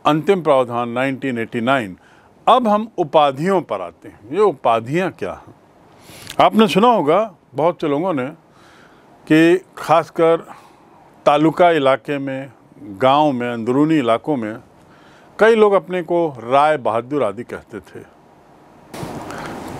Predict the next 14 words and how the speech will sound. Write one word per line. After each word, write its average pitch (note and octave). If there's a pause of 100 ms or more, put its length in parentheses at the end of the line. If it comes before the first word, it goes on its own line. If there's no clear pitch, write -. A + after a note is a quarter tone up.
(120)
खान G3
बहादुर, C#3+ (1160)
दीवान, D3 (1120)
सर E3 (800)
आदि G3
कुछ G#3
ऐसी A3 (360)
उपाधियां D3
थीं F3+ (840)
जो G#3
अंग्रेज़ों D#3
ने G#3
भारतीयों C#3+
को E3+